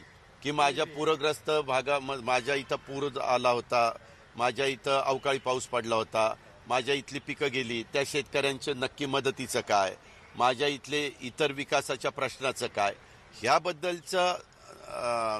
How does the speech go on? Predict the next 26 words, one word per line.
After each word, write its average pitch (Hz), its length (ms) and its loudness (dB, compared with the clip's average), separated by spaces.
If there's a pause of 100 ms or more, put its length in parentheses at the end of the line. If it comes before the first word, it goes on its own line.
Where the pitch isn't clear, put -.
(120)
निश्चित 143 440 -2
एक, 147 340 -2
अ, 139 140 4 (180)
भावना 127 340 2
त्यांच्या 143 360 -2
मनामध्ये 120 500 0
आहे. 104 320 2 (600)
त्यामुळे 151 440 0
ही 147 160 -4
मी 151 120 -6
स्पष्टपणे 143 600 -2
सांगेन 117 340 -2 (480)
आणि 135 100 -2
आम्ही 151 180 0
त्यांना 170 280 0
सांगणार 170 380 0
की - 140 -6
बाबा 165 340 2
तुम्ही 156 380 -10
जावा, 135 420 2 (720)
जरी 156 360 2 (680)
विधानसभा 135 1500 2
अस्तित्वात 135 640 -2
आलेली 127 320 -4
नसली 120 460 -4 (540)
तरी 156 280 4